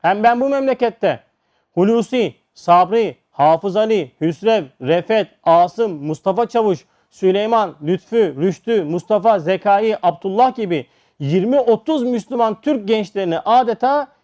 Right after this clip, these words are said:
yirmi otuz bin millettaşlarıma tercih ettiğimi ve onları o otuz bin adam yerine kabul ettiğimi dokuz senedeki Türkçe asar ile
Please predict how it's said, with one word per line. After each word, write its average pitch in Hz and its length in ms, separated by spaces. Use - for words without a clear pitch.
yirmi 180 280
otuz 214 460
bin 220 160
millettaşlarıma 202 880
tercih 202 440
ettiğimi 214 640
ve 190 60
onları 220 520
o 220 300
otuz 208 380
bin 240 80
adam 220 340
yerine 196 260
kabul 220 320
ettiğimi 220 540
dokuz 214 320
senedeki 196 480
Türkçe 240 380
asar 190 560
ile 175 300